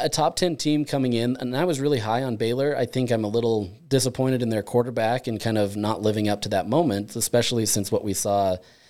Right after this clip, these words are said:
you know, in the bowl game and then coming into the, the beginning of this, this season. I was disappointed in how he played down the stretch, but I think B Y U did a great job of making them a one-dimensional team and then just absolutely making them pay.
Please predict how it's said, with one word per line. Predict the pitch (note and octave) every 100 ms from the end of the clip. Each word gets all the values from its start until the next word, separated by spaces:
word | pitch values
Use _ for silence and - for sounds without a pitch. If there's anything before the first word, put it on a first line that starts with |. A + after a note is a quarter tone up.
| _
you | A2
know, | G2+ F#2+
in |
the | F#2+
bowl | F#2 A#2
game | A2+ A2 A2+
and | G#2
then | G2+
coming | - A2 G#2+
into | G#2 G2+
the, | G#2+ F#2+ F#2+
the | A#2+ G#2
beginning | G#2 A2 G#2
of | G2
this, | F#2 - -
this | A2 G2
season. | - E3 A#2+ F#2+ G2 - - _
I | B2+
was | C3+
disappointed | C#3+ C3+ C#3+ C3 A#2
in | G2+
how | A#2 G#2
he | G#2+
played | - G#2+ G2
down | G#2 G2
the |
stretch, | - - F#2 F2+ - - - -
but | D3
I |
think | E3 G#3 C3
B | C#3
Y | F#3
U | E3+ E3+
did | D3+ E3+
a |
great | C3 C3+ C#3
job | A2+ G#2+ C3+
of | G#2+
making | G2+ A2 A2+
them | A2 G#2+
a |
one-dimensional | F2+ G#2 A2+ G#2+ G#2 A2 F#2+
team | - E3+ C3 A#2+
and | G#2+
then | B2+ A#2
just | A#2 -
absolutely | G2+ G#2 - G#2 G2 G2 - _
making | G#2 F#2 G2
them | F2+
pay. | E2 G2 D#2+ F2